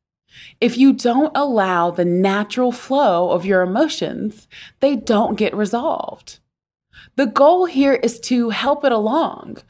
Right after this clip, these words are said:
like when you massage sore muscles.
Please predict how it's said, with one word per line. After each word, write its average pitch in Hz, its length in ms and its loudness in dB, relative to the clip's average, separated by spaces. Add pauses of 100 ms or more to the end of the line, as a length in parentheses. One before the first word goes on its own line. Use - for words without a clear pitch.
(280)
like 247 180 0
when 254 140 2
you 247 140 4
massage 214 800 -2
sore 202 340 0
muscles. - 720 -8